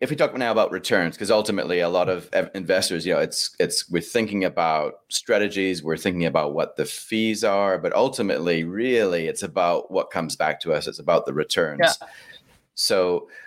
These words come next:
Speaker 1: with, let's start with managed funds. I'm confronted every time when I look into this, and, and especially here messaging, sometimes marketing, just sometimes pure data. I'm confronted with this message that everyday investors can't beat the market average rate of return over time.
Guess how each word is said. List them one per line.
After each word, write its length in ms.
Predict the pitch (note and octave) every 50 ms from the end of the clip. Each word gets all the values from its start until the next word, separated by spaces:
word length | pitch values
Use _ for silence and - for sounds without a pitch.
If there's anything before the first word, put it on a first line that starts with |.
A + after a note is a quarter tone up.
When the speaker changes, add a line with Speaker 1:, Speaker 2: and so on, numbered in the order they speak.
| - _ _
Speaker 1:
with, 320 | - A#2 C3 C3+ C3+ - -
let's 160 | A#2 A2+ -
start 180 | - C#3 -
with 180 | G2 G#2 - -
managed 420 | A2 A2 G#2+ G#2 G2 F2 - -
funds. 520 | - - G2 F#2 F2+ E2+ D2+ C#2+ C#2+ - -
I'm 140 | - A#2 A#2
confronted 440 | - A#2+ G#2+ - C#3 B2 A#2+ A#2 - -
every 220 | B2+ B2 C3 C3
time 240 | B2+ C#3 A#2+ A2 G#2+
when 80 | G#2
I 80 | G2 F#2+
look 200 | F2+ G2 F#2 -
into 220 | G2+ F#2+ F#2+ G2+
this, 300 | E2+ D#2+ D2+ D#2+ - -
and, 360 | - - F2 F2+ E2+ E2+ D#2+ -
and 160 | F2+ F2 F2 E2+
especially 400 | D#2+ - - G#2 - - F#2 E2+
here 240 | E2+ G#2+ G2+ F2+
messaging, 500 | F2 F2 F2+ F2 - F2+ - E2 D#2+ D#2
sometimes 400 | - G#2+ F#2+ G#2 F#2+ F2+ F2 D#2+
marketing, 480 | F2+ E2+ E2+ F2 - G2+ E2 E2+ E2+ D#2+
just 160 | - F2 -
sometimes 560 | - G#2 F#2 D#2+ G2+ E2+ E2 D#2 D2+ D2 - - _ _ _ _ _
pure 220 | - A2+ G#2+ F2
data. 480 | D#2 - F2 F2+ G2 E2+ C#2+ C2 C#2+ - - - - - - - -
I'm 180 | - G#2 G2+ G2+
confronted 400 | - A2 G#2+ C3+ C3 B2+ C3+ A2+
with 120 | G#2+ G2+
this 200 | G#2 F#2+ - -
message 520 | F#2+ F2+ F2 - - F2+ E2+ D#2+ - - - _
that 320 | - G2 F2+ E2+ E2 - -
everyday 340 | G2+ G#2+ G2+ G2+ F#2 F#2+ F#2
investors 480 | F2 E2+ F2 F2 E2+ - - F2 E2+ -
can't 420 | - - - A2+ G2 F2+ E2+ - - - D2+
beat 180 | - F#2+ F2+ -
the 80 | F2
market 380 | E2+ E2+ E2+ E2+ E2+ - F#2 F2
average 320 | F2 E2+ D#2+ D#2 E2 -
rate 140 | F2 E2 D#2
of 80 | C#2 D2
return 400 | D#2 - - G2 F#2 E2+ F2 -
over 240 | - F#2+ F#2 D#2+ E2
time. 680 | D#2 - - - A2 G#2 G2+ F2+ D2 C#2 C#2 C#2 C#2